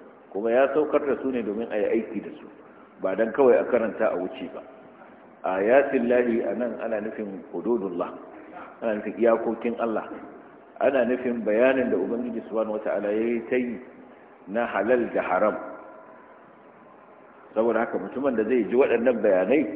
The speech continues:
sannan kuma ya watsar da su, ya ki aiki da su, ko ya sa kafa ya take, to wannan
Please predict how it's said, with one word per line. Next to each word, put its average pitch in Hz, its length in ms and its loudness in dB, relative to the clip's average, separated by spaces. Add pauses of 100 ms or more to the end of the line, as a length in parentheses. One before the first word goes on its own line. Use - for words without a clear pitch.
(240)
sannan 113 280 0
kuma 120 200 -2
ya 107 120 4
watsar 113 440 2
da 110 80 -2 (100)
su, 123 80 -2
ya 101 80 -2
ki - 80 -6
aiki 117 320 -2
da 92 180 -6
su, 127 160 -6
ko - 100 -10
ya - 80 -8
sa 113 120 0
kafa 113 240 0
ya 90 140 -2
take, 139 340 0 (580)
to 95 80 -2
wannan 107 400 2